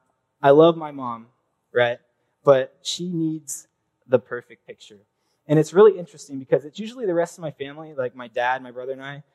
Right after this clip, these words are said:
we're the reason the picture doesn't look good half the time, right? We're not standing up straight. "How come you're not standing up straight? How come you're not smiling? You don't look happy. Why aren't you doing this?" You know, it's just stuff like that. Can, can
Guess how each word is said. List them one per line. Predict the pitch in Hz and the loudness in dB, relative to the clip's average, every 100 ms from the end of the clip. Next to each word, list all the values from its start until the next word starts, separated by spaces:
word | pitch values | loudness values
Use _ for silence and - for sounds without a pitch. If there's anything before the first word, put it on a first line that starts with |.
| _ _ _ | _ _ _
we're | 139 190 | 6 8
the | 226 | 8
reason | 190 185 170 | 2 -10 -14
the | 151 | -18
picture | 143 135 190 | _ -20 -16
doesn't | 196 185 | -16 -14
look | 190 - | -14 -8
good | 208 196 _ _ | -8 -8 _ _
half | 180 190 | -10 -6
the | 208 | -8
time, | 220 247 247 _ _ _ _ 160 | -8 -12 -14 _ _ _ _ 4
right? | 185 196 _ _ _ - | 4 4 _ _ _ -2
We're | 165 | 2
not | 190 180 175 | 4 2 -4
standing | - 175 180 160 | -6 -2 -2 -2
up | 160 - | -6 -8
straight. | - 196 190 | -8 -8 -8
"How | 233 | -12
come | 330 | -10
you're | 330 | -8
not | 330 | -6
standing | - 269 269 | 0 0 0
up | 240 | -8
straight? | 190 151 | -4 -4
How | |
come | 190 339 | -4 -10
you're | 302 | -14
not | - | -14
smiling? | 240 247 196 | -12 -8 -4
You | 214 | -4
don't | 262 | -4
look | 254 | -6
happy. | 226 233 175 | -6 -6 -6
Why | 165 | -6
aren't | 269 320 | -10 -18
you | |
doing | 311 277 | -20 -12
this?" | 240 - | -12 -12
You | 147 | -10
know, | 151 | -10
it's | 147 | -10
just | 180 - | -16 -16
stuff | 156 - | -16 -12
like | 120 - | -12 -10
that. | 127 | -10
Can, | 220 | -8
can | 233 214 | -8 -8